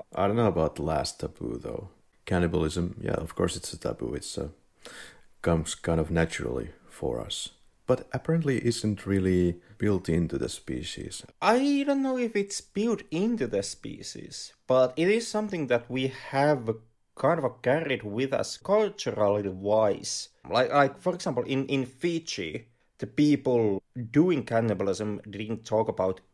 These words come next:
Speaker 2: eating people. They talk about eating the long pig. And that was kind of a, a linguistic roundabout, that they were able to talk about eating a human being without saying a human being.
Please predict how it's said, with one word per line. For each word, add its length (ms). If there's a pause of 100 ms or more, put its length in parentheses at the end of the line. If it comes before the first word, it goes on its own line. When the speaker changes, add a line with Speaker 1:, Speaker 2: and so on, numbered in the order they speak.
Speaker 2:
eating 400 (120)
people. 640 (220)
They 120
talk 260
about 600
eating 460
the 100
long 520 (340)
pig. 480 (340)
And 160
that 160
was 140
kind 200
of 60
a, 300
a 80
linguistic 1080
roundabout, 920 (260)
that 140
they 100
were 220
able 340
to 100
talk 300
about 360
eating 340
a 60
human 380
being 460
without 460
saying 520
a 60
human 440
being. 580